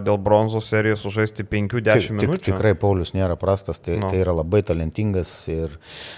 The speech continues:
Speaker 2: e, žaidėjas ir su geru kovotojo charakteriu, bet kažkokie niuansai turbūt yra.
Speaker 1: Mhm.
Speaker 2: Tai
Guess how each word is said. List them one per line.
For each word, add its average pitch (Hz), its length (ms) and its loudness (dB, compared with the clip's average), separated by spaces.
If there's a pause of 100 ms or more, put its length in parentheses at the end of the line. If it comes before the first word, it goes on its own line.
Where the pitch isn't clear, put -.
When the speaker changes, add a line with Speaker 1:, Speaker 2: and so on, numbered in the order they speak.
(120)
Speaker 2:
e, 82 240 2
žaidėjas 82 800 2
ir 85 320 0
su - 300 -6
geru 85 640 0
kovotojo 90 480 0
charakteriu, 85 480 0
bet 80 240 -2
kažkokie 104 400 -2
niuansai 90 400 -2
turbūt 82 400 -8
yra. 85 240 0 (160)
Speaker 1:
Mhm. 98 320 -4
Speaker 2:
Tai 95 80 0